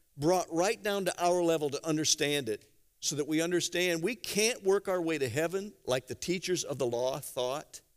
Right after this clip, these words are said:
We have to open ourselves up to the only one who can forgive, and that is you.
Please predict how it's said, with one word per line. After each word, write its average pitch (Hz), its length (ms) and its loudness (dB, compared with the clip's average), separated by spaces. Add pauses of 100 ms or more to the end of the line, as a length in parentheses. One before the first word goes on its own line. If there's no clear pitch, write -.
(800)
We 147 120 -2
have 190 380 0
to - 80 -6
open 151 260 0
ourselves 127 400 -2
up 135 200 0
to 127 60 -12
the 120 220 -8
only 208 260 4
one 165 200 0
who 139 120 -2
can 131 140 -6
forgive, 139 480 -2 (300)
and 107 140 -6
that 139 200 0
is 143 200 -2
you. 151 460 -2